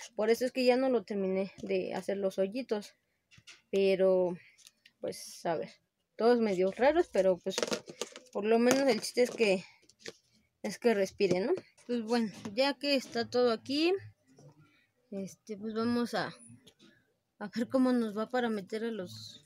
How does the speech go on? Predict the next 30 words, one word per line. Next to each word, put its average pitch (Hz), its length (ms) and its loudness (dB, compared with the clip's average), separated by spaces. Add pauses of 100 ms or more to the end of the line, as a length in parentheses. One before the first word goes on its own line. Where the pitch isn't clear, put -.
(120)
grillos. 262 680 -4 (680)
Vamos 220 380 -8
a, 175 320 -6 (960)
yo - 80 -18
creo 214 140 -14
que 226 100 -10
ponerlos 202 460 -10
de 214 40 -14
este 202 220 -10
lado. 233 280 -8 (1800)
Y 262 420 -2 (1120)
yo 254 80 -6
creo 285 160 -6
que 330 100 -2
le 277 100 2
voy 220 140 0
a 208 40 -14
tener 254 240 0
que 277 220 -2
sí 247 180 -2
hacer 240 400 -2
los 247 280 -2
ho-, 233 140 -4
los 208 300 -6
hoyos 233 340 -2
que 208 160 -10
faltan. 226 380 -4 (800)
Que 202 100 -12
como 208 340 -8
que 208 460 -6